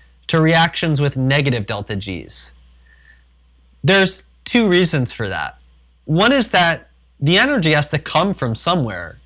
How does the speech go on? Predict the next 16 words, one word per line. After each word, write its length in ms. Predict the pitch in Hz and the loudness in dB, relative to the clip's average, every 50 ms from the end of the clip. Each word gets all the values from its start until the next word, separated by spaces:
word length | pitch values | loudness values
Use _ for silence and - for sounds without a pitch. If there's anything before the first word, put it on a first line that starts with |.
| _ _ - | _ _ -16
so 240 | - - - 185 190 | -6 -2 0 0 2
it 160 | 190 190 - | 0 0 -2
comes 300 | - 202 220 247 254 - | -2 -2 0 0 0 0
from 120 | - 202 180 | 0 0 0
the 120 | 165 151 | 0 2
reaction 400 | 147 156 156 156 156 - - 156 | 2 2 2 2 2 0 -2 -2
with 100 | 147 139 | -2 -2
a 40 | 139 | -2
negative 360 | 135 139 143 135 139 127 113 | 0 0 0 0 0 -2 -2
delta 260 | 127 117 113 - 117 | -4 -4 -4 -6 -6
G. 400 | 101 98 117 123 98 73 - - - _ _ _ _ _ _ _ _ _ _ _ - - _ _ _ _ _ | -6 -4 -4 -4 -6 -6 -10 -16 -20 _ _ _ _ _ _ _ _ _ _ _ -20 -20 _ _ _ _ _
But 220 | - 185 185 - - | 0 0 0 0 0
also, 680 | - 190 233 277 269 - - 143 120 117 123 127 120 - _ _ _ _ _ _ _ _ _ | 0 2 2 2 0 0 0 -2 0 -2 -2 -6 -8 -10 _ _ _ _ _ _ _ _ _
whenever 560 | - 143 147 165 175 180 190 202 226 254 254 226 | 0 2 2 4 4 4 4 4 2 2 2 2
we 140 | 208 190 | 2 0
have 540 | 170 151 175 170 165 165 160 160 156 147 139 | 2 2 2 4 4 4 4 4 2 0 -4